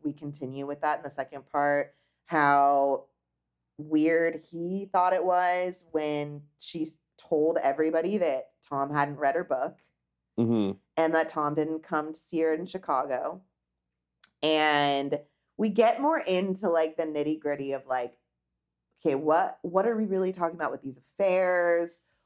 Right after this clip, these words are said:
Speaker 1: Why did you really stay?
Speaker 2: And the
Speaker 1: Uh,
Speaker 2: money aspect
Speaker 1: the
Speaker 2: of it all.
Speaker 1: money. So, first things first, I do not believe her that she was faithful until she filed for a divorce. I just don't.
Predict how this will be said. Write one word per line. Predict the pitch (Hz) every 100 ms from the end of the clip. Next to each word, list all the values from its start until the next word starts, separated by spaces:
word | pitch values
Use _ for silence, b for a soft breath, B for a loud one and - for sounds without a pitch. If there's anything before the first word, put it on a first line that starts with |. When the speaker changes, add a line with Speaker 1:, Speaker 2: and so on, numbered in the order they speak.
| _
Speaker 1:
Why | 151 156 151
did | 156
you | 147 135
really | 131 127 147
stay? | - - 190 180 175 170 170 170 165 - 120
Speaker 2:
And | 117
the | 110
Speaker 1:
Uh, |
Speaker 2:
money | 139 123 131 123
aspect | 120 123 - 139 143
Speaker 1:
the | 180
Speaker 2:
of |
it | 127
all. | 127 127 123
Speaker 1:
money. | 143 170 _ _ _ _ -
So, | - 190 180 175 170 170 - _ _ _ _
first | - 294 311
things | 294 240 226
first, | 190 180 180
I | 175
do | 170 196 196
not | 190 170
believe | 175 165 160 160
her | 151
that | 143 -
she | 156
was | 143 -
faithful | 139 131 - 135
until | 127 127
she | - 120
filed | 92 67 - -
for | 85
a |
divorce. | - - - - -
I | 117 120
just | 123 -
don't. | -